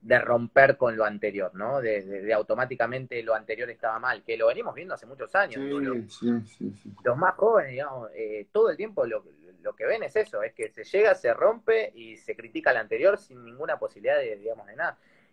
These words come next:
Speaker 1: Y eso me parece que es complicadísimo, es complicadísimo para poder pensarse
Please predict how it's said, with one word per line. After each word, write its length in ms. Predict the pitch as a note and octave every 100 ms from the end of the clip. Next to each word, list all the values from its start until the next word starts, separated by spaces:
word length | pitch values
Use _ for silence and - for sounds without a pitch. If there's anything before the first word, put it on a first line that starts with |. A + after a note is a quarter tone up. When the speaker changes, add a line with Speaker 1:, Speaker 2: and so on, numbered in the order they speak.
| _
Speaker 1:
Y 120 | A#2+
eso 240 | G#3+ - E3+
me 120 | A#2+
parece 380 | G#2 D3 - -
que 760 | G#2 G2 F2+ F2 D#2 B1+ - -
es 160 | C#3
complicadísimo, 880 | - C3 G2+ G2 - G#2+ D#3 - F#2+
es 40 | A2
complicadísimo 600 | B2 A#2+ A2+ D#3+ E3 B2
para 200 | A#2 -
poder 240 | G#2+ A2+
pensarse 720 | - G#2 - C#3 D3+ E3 D3